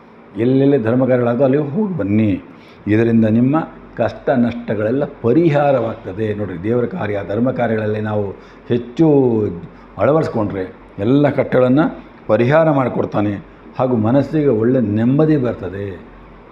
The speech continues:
ದೇವರ ಒಂದು ಸ್ಥಾನದಲ್ಲಿ ದೇವರ ಪೂಜೆಯನ್ನು ಮಾಡುವಂತಹದ್ದು. ಮತ್ತು ವಿಶೇಷವಾಗಿ ಈ ಮೇಷರಾಶಿಯವರು ರಾಹುವಿನ ಮಂತ್ರವನ್ನು ಜಪ ಮಾಡಿ.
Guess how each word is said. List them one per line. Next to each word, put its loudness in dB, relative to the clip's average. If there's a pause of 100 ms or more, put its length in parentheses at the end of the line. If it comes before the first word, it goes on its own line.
(240)
ದೇವರ 2
ಒಂದು 4
ಸ್ಥಾನದಲ್ಲಿ -2
ದೇವರ 2
ಪೂಜೆಯನ್ನು 0
ಮಾಡುವಂತಹದ್ದು. -4 (600)
ಮತ್ತು 0
ವಿಶೇಷವಾಗಿ 2 (720)
ಈ 0 (680)
ಮೇಷರಾಶಿಯವರು 2
ರಾಹುವಿನ 4 (800)
ಮಂತ್ರವನ್ನು 2
ಜಪ 0
ಮಾಡಿ. -6